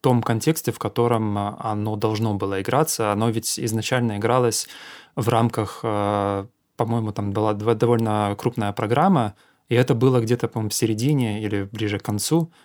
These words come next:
и аудитория была довольно крупной тоже, ну, много людей. И, соответственно, а, а, это был такой как бы радикальный жест, и это вызвало шок у публики. То есть, э, это,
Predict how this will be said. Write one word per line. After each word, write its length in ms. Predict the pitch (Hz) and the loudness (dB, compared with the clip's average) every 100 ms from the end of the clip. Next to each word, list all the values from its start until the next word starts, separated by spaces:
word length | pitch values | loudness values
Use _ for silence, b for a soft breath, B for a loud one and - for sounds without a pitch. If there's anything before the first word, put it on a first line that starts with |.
| b b - | b b -4
и 100 | 110 | -2
аудитория 420 | 104 - 147 135 | 0 4 4 4
была 240 | 117 120 | 4 4
довольно 380 | 117 110 117 110 | 2 0 0 -2
крупной 380 | - 107 - 101 | -2 -4 -4 -8
тоже, 320 | 110 104 101 117 | -4 -2 -4 -4
ну, 160 | 113 - | -6 -2
много 280 | 117 110 104 | -2 0 -2
людей. 360 | 110 101 98 B B B B B - | -4 -6 -10 B B B B B -2
И, 60 | |
соответственно, 580 | - 117 151 - 143 139 131 127 123 127 233 | 0 4 4 4 0 2 4 4 4 2 -2
а, 360 | 135 117 110 - _ | -4 -2 -4 -10 _
а, 320 | 123 113 113 151 | 0 2 0 -2
это 200 | 139 123 117 - | 0 0 0 -2
был 540 | 123 131 123 120 120 | 2 4 6 4 4
такой 280 | 113 113 113 | 2 -2 -4
как 140 | 104 101 | -6 -6
бы 140 | 104 | -2
радикальный 800 | 107 117 123 117 101 98 95 92 | 0 0 0 0 0 -2 -6 -10
жест, 440 | 117 107 156 175 - | -6 2 2 2 -4
и 440 | 120 107 107 101 - B B B B - | -6 -6 -6 -6 -10 B B B B -4
это 200 | 120 120 | 2 4
вызвало 400 | 127 120 123 120 | 4 4 4 2
шок 320 | - 107 - | 0 -2 -2
у 40 | |
публики. 520 | - 107 95 - - - _ _ _ _ | -2 -2 -4 -12 -12 -14 _ _ _ _
То 100 | - | -12
есть, 420 | 101 98 - - 113 | -8 -6 -6 -6 -6
э, 440 | 104 104 104 123 | -6 -6 -8 -8
это, 380 | 113 110 104 | -4 -2 -2